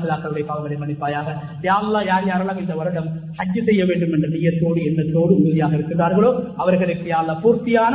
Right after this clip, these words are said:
முறையில் அந்த ஹஜ்ஜை செய்வது, செய்து அதன் மூலமாக உன்னுடைய கபூலியத்தை பெற்று உன்னுடைய ரிதுவானை பெற்று அதனை பூர்த்தியாக செய்வதற்கான உடல் ஆரோக்கியத்தையும் போதிய வசதி வாய்ப்புகளையும் நீ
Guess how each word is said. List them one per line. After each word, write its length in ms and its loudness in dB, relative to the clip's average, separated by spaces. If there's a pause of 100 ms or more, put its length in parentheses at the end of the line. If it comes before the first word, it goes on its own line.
(100)
முறையில் 340 -2
அந்த 180 -8
ஹஜ்ஜை 240 -6 (140)
செய்வது, 260 -2 (160)
செய்து 240 2 (380)
அதன் 200 4
மூலமாக 420 4
உன்னுடைய 240 0 (100)
கபூலியத்தை 580 0
பெற்று 260 0 (280)
உன்னுடைய 280 0
ரிதுவானை 380 2 (120)
பெற்று 280 2 (480)
அதனை 280 -4
பூர்த்தியாக 460 2 (100)
செய்வதற்கான 540 -4 (140)
உடல் 260 -4
ஆரோக்கியத்தையும் 680 -2 (240)
போதிய 300 0
வசதி 260 0
வாய்ப்புகளையும் 540 0
நீ 40 0